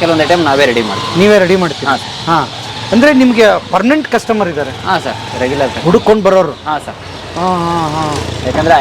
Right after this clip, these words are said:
Speaker 1: ಐಟಮ್ ಕ್ವಾಲಿಟಿ ಹಂಗಿರುತ್ತೆ ಸರ್, ಅದು ಲೋಕಲ್ ಐಟಮ್ ಇಡಂಗಿಲ್ಲ.
Speaker 2: ಹಾ.
Speaker 1: ಒಳ್ಳೆ ಕ್ವಾಲಿಟಿ ಕೊಡ್ತೀವಿ.
Speaker 2: ಹಾ.
Speaker 1: ಕಸ್ಟಮರ್‌ಗೆ ಒಳ್ಳೇದೇ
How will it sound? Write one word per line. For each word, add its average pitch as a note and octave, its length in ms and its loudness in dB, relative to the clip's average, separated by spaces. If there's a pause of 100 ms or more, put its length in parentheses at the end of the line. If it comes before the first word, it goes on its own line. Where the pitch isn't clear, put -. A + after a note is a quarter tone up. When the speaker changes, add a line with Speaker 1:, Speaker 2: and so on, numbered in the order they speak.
Speaker 1:
ಐಟಮ್ D#3+ 260 -2
ಕ್ವಾಲಿಟಿ D#3 400 0
ಹಂಗಿರುತ್ತೆ C3+ 460 0
ಸರ್, A#2 120 -4
ಅದು G#2 180 -2 (920)
ಲೋಕಲ್ C3+ 260 2
ಐಟಮ್ C3+ 300 0
ಇಡಂಗಿಲ್ಲ. A#2 420 0 (320)
Speaker 2:
ಹಾ. E3+ 80 6 (180)
Speaker 1:
ಒಳ್ಳೆ D3 200 2
ಕ್ವಾಲಿಟಿ C#3+ 440 -2
ಕೊಡ್ತೀವಿ. A#2 360 2 (320)
Speaker 2:
ಹಾ. E3 180 2
Speaker 1:
ಕಸ್ಟಮರ್‌ಗೆ D3+ 580 0 (240)
ಒಳ್ಳೇದೇ E3 340 2